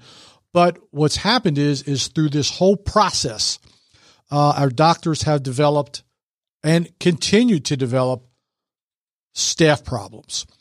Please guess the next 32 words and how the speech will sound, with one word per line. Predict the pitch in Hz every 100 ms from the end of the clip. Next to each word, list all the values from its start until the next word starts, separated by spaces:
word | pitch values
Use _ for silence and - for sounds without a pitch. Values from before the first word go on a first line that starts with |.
| _ _ - -
So | - 170 165 165
what | 139 139
happens | 101 196 220 185 131
is, | 143 135 -
is | 135 127 - -
I |
always | 147 170
tell | - 170
our | 143
doctors, | - 131 - 123 - _ _ _ _ _ _ -
disgruntled | 120 - 214 254
employees | 214 208 202 170
are |
going | 160 143
three | 123 - - 170 202
places | - 185 - 143
in | 139
the |
medical | 135 117 - 107
field: | 113 107 _ _ _ _ _ _ _ _ -
osha, | 147 160 202 208 _ _ _ _ _ _ _ _ _ _ _ -
hipaa, | 190 196 151 151 _ _ _ _ _ _ _ _ _ _
Department | - - 175 160
of | 156
Labor, | 151 151 139
state | - - 143
and | 127
federal. | - 117 98 85 - _ _ _ _ _ _
So | - - 165 165 165 160 -
what | 151
happens | 123 156 226 185 139 135
is, | 143 147 127